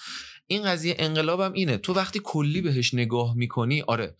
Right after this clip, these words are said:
واقعاً نمی‌تونیم عمیق بشیم بهش. چون آقا انقلاب، انقلاب، همه چی انقلاب همه جا داشته.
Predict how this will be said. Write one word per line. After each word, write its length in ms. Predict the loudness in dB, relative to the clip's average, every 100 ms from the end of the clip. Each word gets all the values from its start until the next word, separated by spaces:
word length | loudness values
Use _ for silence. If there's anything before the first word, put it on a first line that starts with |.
| -20 -20 -4
واقعاً 240 | -2 0
نمی‌تونیم 560 | 0 0 0 -2 -6 -4
عمیق 340 | 0 2 2 0
بشیم 320 | 0 2 2
بهش. 220 | 0 0
چون 120 | 0
آقا 200 | 0 0
انقلاب، 360 | 0 0 0 0
انقلاب، 360 | 0 0 0 0
همه 240 | 0 0
چی 160 | 0 0
انقلاب 400 | 0 0 0 0
همه 200 | 0 0
جا 80 |
داشته. 340 | -2 -2 -4